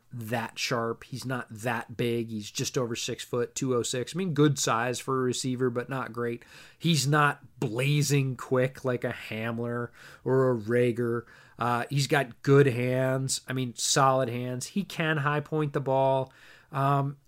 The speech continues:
you know, he catches balls short. He catches balls deep, and you're just kinda like, "Yeah, okay, cool." He, he, you know, especially in this wide receiving class that had so much talent. And then I went back and watched his game against Auburn, the bowl game.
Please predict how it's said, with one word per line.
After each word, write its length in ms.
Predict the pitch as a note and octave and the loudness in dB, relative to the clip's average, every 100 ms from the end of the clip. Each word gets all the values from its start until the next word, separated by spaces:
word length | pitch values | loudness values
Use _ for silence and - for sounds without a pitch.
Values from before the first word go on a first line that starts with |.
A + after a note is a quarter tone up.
| - | -4
you 120 | D#3+ | 0
know, 140 | D3 | 2
he 180 | C#3 F3 | 0 -4
catches 380 | D#3 F3 D#3+ D#3+ | -2 -2 -2 -2
balls 300 | C#3+ D#3+ D#3 | 0 2 2
short. 440 | - D#3 D#3 D3+ | 2 4 6 4
He 120 | C#3+ D#3 | 0 -4
catches 360 | E3+ D#3 E3 | -4 -4 -4
balls 340 | C#3+ E3 D3 C#3 | -2 0 0 0
deep, 460 | D3+ D3+ D3+ D3 | 0 2 2 0
and 100 | - | -4
you're 120 | C#3+ C#3 | -4 -4
just 160 | D3 | -6
kinda 200 | - D#3 | -4 -4
like, 300 | D3+ D3+ D3+ | -4 -4 -6
"Yeah, 300 | G#3 B3+ C4 | -6 -4 -6
okay, 640 | A#3 A#3+ - G3+ G#3+ G#3+ G#3 - | -4 -6 -4 -2 -2 -4 -8 -4
cool." 460 | - A#3 A3 G#3 | 2 4 4 2
He, 200 | F#3 G#3 | -2 -4
he, 300 | E3+ D#3 G#3 G#3 _ _ - - - - | -2 -2 -2 -4 _ _ -20 -20 -12 -2
you 100 | G3 | 2
know, 140 | D3 | 2
especially 640 | - - - D4+ - C#4+ A#3+ | 2 0 2 0 2 4 4
in 80 | F#3+ | 4
this 160 | E3+ | 2
wide 200 | E3 D#3+ | 2 2
receiving 380 | C#3+ C#3 F3+ E3+ | 2 0 -2 -2
class 300 | C3 A2+ G#2+ | -4 -4 -6
that 100 | A2 | -8
had 180 | B2 A#2 | -6 -4
so 400 | - - E4 D4 | -2 -2 -4 -4
much 240 | A3 C#3+ | -2 -2
talent. 500 | - F#3+ B3+ F#3+ G#2+ - - - - _ _ _ | -4 -2 -2 -2 -6 -12 -20 -20 -20 _ _ _
And 160 | D#3 G#3+ | -2 2
then 80 | E4+ | 4
I 120 | G4+ | 4
went 160 | F#4+ G3 | 2 0
back 300 | F3+ E3 E3+ | 0 0 0
and 100 | D3+ | -2
watched 300 | C#3 C3+ - | -2 -4 -4
his 160 | B2+ | -4
game 260 | B2+ C3 C3 | -2 0 0
against 360 | A#2 A#2+ G#2+ - | -2 -4 -6 -6
Auburn, 380 | G#2+ G#2+ A2+ G#2 | -6 -2 -2 -4
the 80 | |
bowl 320 | F2 G#2 G2+ G#2+ | -6 -4 -4 -4
game. 400 | G2 F2+ E2+ | -6 -10 -12